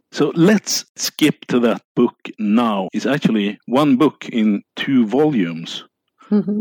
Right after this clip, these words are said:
Speaker 1: right? At least the
Speaker 2: I
Speaker 1: one I
Speaker 2: Yeah.
Speaker 1: have. <laughs>
Speaker 2: I had to cut it in half because it got too heavy.
Speaker 1: And the,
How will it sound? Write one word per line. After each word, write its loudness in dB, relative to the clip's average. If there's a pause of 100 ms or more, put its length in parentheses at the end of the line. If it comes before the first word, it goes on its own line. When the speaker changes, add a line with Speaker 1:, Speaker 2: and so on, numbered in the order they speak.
(120)
Speaker 1:
right? 0 (640)
At -2
least 4
the 2
Speaker 2:
I 0
Speaker 1:
one 0 (320)
I 2
Speaker 2:
Yeah. 4
Speaker 1:
have. -6
<laughs> -2 (100)
Speaker 2:
I -4
had 0
to 2
cut -4
it 4
in -4
half -6
because -4
it -10
got -4
too -6
heavy. -4 (240)
Speaker 1:
And 2
the, 2